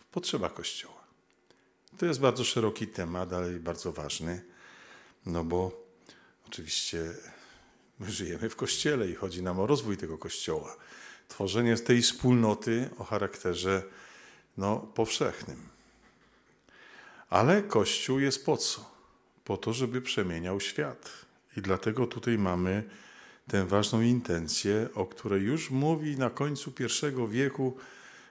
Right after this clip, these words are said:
Klemens Rzymski, papież. On się dopomina, że się mamy modlić za rządzących. On, kto, który będzie za chwilę skazany na śmierć przez tych rządzących.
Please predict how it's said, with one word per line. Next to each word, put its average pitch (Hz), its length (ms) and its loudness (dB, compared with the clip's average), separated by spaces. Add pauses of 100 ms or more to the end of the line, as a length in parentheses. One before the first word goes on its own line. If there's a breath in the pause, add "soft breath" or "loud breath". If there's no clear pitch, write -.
(100)
Klemens 117 460 6
Rzymski, 90 580 -2
papież. - 840 -6 (1040 soft breath)
On 151 220 4
się 147 220 2
dopomina, 131 600 2
że 131 120 -2
się 123 180 0
mamy 123 280 2
modlić 131 400 2
za 117 140 2
rządzących. 117 840 2
On, 120 260 -2
kto, 117 280 -4
który 113 300 -4
będzie 113 300 0
za 104 140 2
chwilę 117 360 0 (540 loud breath)
skazany 113 520 4
na 104 140 4
śmierć 131 400 -2
przez - 260 -4
tych 87 140 -8
rządzących. 87 760 -4